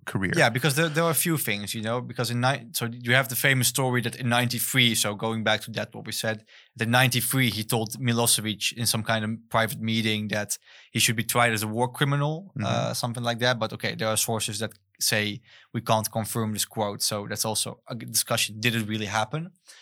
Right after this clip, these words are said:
Speaker 2: Um, on the other end, in ninety-five, you had that, uh, bill passed by the U S Senate to lift the arms embargo on the Bosnian troops, so the, so the, the Armia B I H who were fighting for the Bosnian independence, that they,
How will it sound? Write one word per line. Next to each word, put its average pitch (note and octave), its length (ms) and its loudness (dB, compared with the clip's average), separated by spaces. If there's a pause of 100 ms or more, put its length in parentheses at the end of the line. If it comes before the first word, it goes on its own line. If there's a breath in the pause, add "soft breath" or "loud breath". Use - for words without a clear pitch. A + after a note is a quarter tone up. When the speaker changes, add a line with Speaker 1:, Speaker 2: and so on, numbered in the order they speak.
(380 loud breath)
Speaker 2:
Um, A#2 360 0
on B2+ 120 0
the B2 80 6
other D3 200 6
end, B2+ 340 4
in B2+ 120 -4
ninety-five, A#2+ 800 4
you A#2 120 -2
had A#2 220 2
that, A2 300 2 (480 loud breath)
uh, G#2 140 0
bill A2+ 680 2
passed A#2 260 4
by A#2 80 2
the A2 100 -2
U A#2 120 0
S A2 100 2
Senate A#2+ 300 0
to A2+ 100 -4
lift A#2 500 -2
the A2 280 0 (600 soft breath)
arms D3 380 6
embargo G#2+ 760 0
on A2+ 360 0
the G#2+ 60 -8
Bosnian B2 500 0
troops, - 400 -2
so - 220 -2
the, G#2+ 180 -6
so A2+ 140 -8
the, A2+ 240 -6
the A2+ 260 -8
Armia A2+ 340 0
B A2 320 -2
I A2+ 200 2
H G2+ 60 -4 (440 soft breath)
who A2+ 60 -8
were A2 100 -4
fighting A#2 340 0
for G#2+ 120 -8
the G2+ 40 -8
Bosnian C#3+ 440 2
independence, C#3+ 580 0
that A2 240 -6
they, A#2 460 2